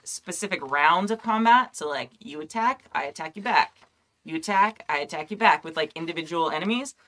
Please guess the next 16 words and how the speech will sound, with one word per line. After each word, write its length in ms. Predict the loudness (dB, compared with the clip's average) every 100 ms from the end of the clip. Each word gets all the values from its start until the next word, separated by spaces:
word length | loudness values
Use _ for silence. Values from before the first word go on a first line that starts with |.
| _ -10
to, 380 | -2 2 2 2
like, 180 | 0 0
exchanges 800 | -6 -6 -8 -8 -8 -8 -10 -10
of 100 | -10
combat, 420 | -8 -8 -8 -14 -10
which 160 | -6
are 60 | -4
a 60 | -2
little 220 | -4 -4
bit 140 | -6
more 260 | -8 -8 -8
cinematic. 520 | -10 -14 -12 -12 -12 _ _ _ _ -14
So, 680 | -2 6 6 6 4 2 2
like, 240 | -4 -4 -12 -8
in 80 | -8
s-, 200 | -8